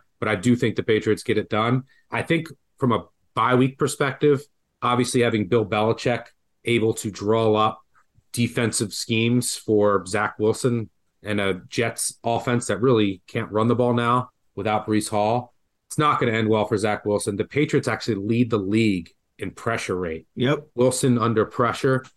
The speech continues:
Speaker 1: eleven of fifty-two for a hundred and fifty-eight yards, one touchdown, five interceptions, a fourteen and a half percent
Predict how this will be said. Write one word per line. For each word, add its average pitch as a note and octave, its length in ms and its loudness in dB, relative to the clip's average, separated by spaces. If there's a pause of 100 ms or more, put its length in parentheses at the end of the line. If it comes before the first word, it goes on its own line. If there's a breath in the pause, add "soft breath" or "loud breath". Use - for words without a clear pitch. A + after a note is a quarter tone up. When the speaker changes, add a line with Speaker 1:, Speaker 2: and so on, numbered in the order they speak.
(280)
Speaker 1:
eleven B2 520 2
of A#2 100 0
fifty-two G#2+ 1040 -2
for A2 140 0
a G2+ 60 0
hundred A#2 340 0
and - 100 -18
fifty-eight G#2 440 -2
yards, F#2+ 680 -2 (420 soft breath)
one C3+ 340 2
touchdown, A#2 640 -2
five A2 320 -2
interceptions, G#2+ 760 -4
a A2 140 -2
fourteen C#3+ 1000 2
and B2 100 2
a A#2 100 -2
half A#2 360 -4
percent A#2 420 -2